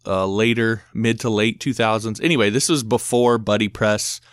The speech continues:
This was before things like Mingle and some of the other community plugins that are there. I, I don't even know if Mingle exists anymore, but this was in particular before BuddyPress kinda came in and,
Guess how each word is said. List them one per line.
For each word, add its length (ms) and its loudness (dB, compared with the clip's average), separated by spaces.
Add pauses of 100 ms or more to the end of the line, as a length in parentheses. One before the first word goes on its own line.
(400)
This 160 -2
was 120 -8
before 340 0
things 320 -2
like 240 -2
Mingle 600 0
and 100 -2
some 180 0
of 40 -2
the 100 2
other 200 0
community 460 -4
plugins 480 -2
that 160 -2
are 100 -4
there. 420 -6 (100)
I, 220 0
I 80 0
don't 200 0
even 120 -4
know 100 -2
if 80 -6
Mingle 300 -2
exists 400 -6
anymore, 380 -6
but 180 -2
this 180 -2
was 300 -2 (340)
in 160 2
particular 520 2
before 340 2
BuddyPress 720 0
kinda 220 -4
came 320 -2
in 120 -2
and, 240 -4